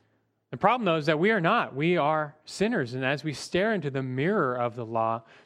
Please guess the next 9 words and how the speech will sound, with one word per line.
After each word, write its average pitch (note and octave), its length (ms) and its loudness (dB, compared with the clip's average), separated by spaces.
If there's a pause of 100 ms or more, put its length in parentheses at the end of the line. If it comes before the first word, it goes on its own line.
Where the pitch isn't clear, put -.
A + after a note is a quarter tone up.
(240)
we C3+ 80 -4
see D#3+ 260 -2
how C#3 340 0
we B2+ 260 -6
don't C3+ 300 -2
measure A#2+ 360 -4
up G2 180 -8 (460)
to B2 80 -12
your A#2+ 520 -2